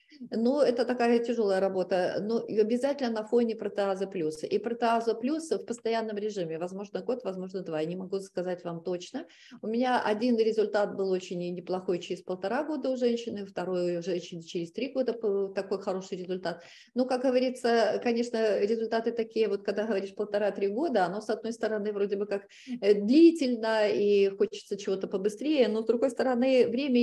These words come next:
идёт, заболевание развивается. Если ничего не делать, то оно будет и дальше развиваться.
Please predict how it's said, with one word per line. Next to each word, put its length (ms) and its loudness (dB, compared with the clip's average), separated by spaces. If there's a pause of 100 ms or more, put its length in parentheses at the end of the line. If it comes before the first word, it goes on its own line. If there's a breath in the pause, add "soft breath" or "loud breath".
идёт, 280 0
заболевание 760 2
развивается. 880 2 (180 soft breath)
Если 280 4
ничего 360 2
не 160 2 (100)
делать, 300 2
то 100 0
оно 160 -4
будет 220 0
и 60 4
дальше 360 -2
развиваться. 640 -4